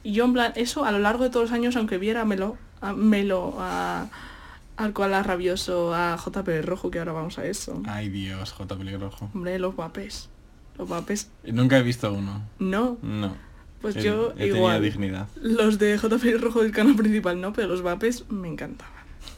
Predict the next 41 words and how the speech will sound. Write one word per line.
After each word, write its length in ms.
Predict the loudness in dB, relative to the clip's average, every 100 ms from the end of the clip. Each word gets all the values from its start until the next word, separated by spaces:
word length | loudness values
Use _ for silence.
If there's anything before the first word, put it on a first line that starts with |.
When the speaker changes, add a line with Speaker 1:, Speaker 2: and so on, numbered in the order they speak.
| -2
Speaker 1:
Ahora 240 | 2 2
comentamos 540 | 0 -2 -2 -2 -2 -4
eso. 240 | -8 -10 -14 -18 -18 -4
Pero 200 | -2 0
como 160 | 0
que 80 | -2
siempre 340 | -2 0 2
tenía 320 | 2 0 0 0
también 380 | -2 0 2 2
mi 120 | 0
parte 380 | -2 -2 -6 -6
americana, 600 | -2 -2 -2 -4 -4 -6
que 100 | -6
era 100 | -8
Heather 300 | -8 -6 -6
Morris. 480 | -6 -8 -10 -12 -12 -14 -18 -16 -8
Speaker 2:
Ajá. 220 | -4 0
Speaker 1:
Y 60 | 0
sus 160 | -2
cosillas. 640 | -2 -4 -4 -6 -8 -10 -10
Entonces 260 | -8 -8 -8
también 300 | -8 -6 -8
como 220 | -6 -6
que 60 | -4
la 100 | -4
quiero 180 | -6 -6
mencionar 500 | -8 -8 -8 -8 -8
porque 340 | -10 -12 -12 -12
siempre 280 | -8 -6 -6
ha 40 |
estado 240 | -10 -10 -8
ahí 80 |
conmigo. 340 | -8 -10 -8 -8 -10 -8 -2
Speaker 2:
Yo 160 | 4
hubo 160 | 6 6
un 80 | 8
tiempo 320 | 6 6 2
que 100 | 2
además 460 | 2 2 0 -2 -12 -12 -6 -4 0
YouTube 400 | 0 2 0 0
España, 560 | 2 2 4 4 2